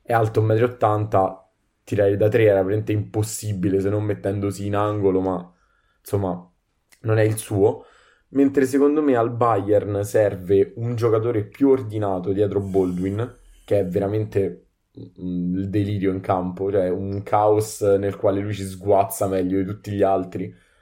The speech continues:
E secondo me però serve un giocatore un po' più ordinato che possa dare una dimensione di, diciamo,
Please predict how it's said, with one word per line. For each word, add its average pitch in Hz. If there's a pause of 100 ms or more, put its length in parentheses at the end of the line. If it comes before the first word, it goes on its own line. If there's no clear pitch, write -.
(280)
E 98
secondo 123
me 123
però 110
serve 98
un 98
giocatore 101
un 98
po' 107
più 107
ordinato 98
che 92
possa 95 (340)
dare 104
una 107
dimensione 104
di, 95
diciamo, 95